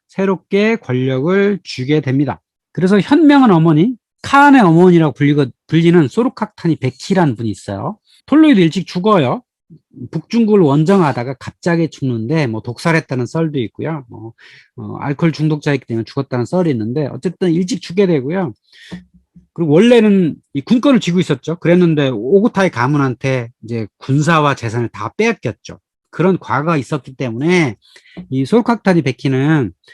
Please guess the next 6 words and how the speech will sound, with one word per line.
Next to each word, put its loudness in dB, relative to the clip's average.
아들들한테 0
아주 -4
그 -18
처신을 2
잘하도록 -4
교육을, -2